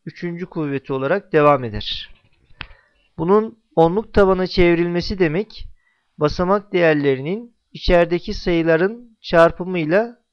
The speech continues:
toplanması sonucunda elde edilecek sayıdır. Yani dört çarpı beş üzeri üç artı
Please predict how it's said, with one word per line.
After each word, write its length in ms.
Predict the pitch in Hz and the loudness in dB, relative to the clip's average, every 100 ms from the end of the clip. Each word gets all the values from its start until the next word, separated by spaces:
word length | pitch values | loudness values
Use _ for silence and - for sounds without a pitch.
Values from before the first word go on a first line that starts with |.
| _ | _
toplanması 680 | 185 175 180 180 175 180 - | -4 -2 0 -2 0 -6 -8
sonucunda 540 | - 165 143 139 131 | -8 -8 -6 -8 -4
elde 340 | 139 165 165 170 | -2 0 0 0
edilecek 440 | 147 139 139 214 | -2 -4 -4 -6
sayıdır. 680 | - 165 131 110 - - - _ _ _ _ _ _ | -2 0 0 -4 -10 -12 -16 _ _ _ _ _ _
Yani 560 | 151 156 139 156 208 _ _ _ _ _ _ _ - 143 | 0 2 2 -2 -6 _ _ _ _ _ _ _ -12 2
dört 280 | 175 190 - | 2 2 0
çarpı 500 | 160 139 127 131 127 | 2 2 0 -8 -4
beş 220 | 165 - | -4 -4
üzeri 260 | 135 123 | -6 -6
üç 540 | 120 160 - - - _ _ - _ | -4 -8 -12 -20 -20 _ _ -20 _
artı 560 | 247 127 120 - 160 202 | -6 -6 -6 -4 -4 -6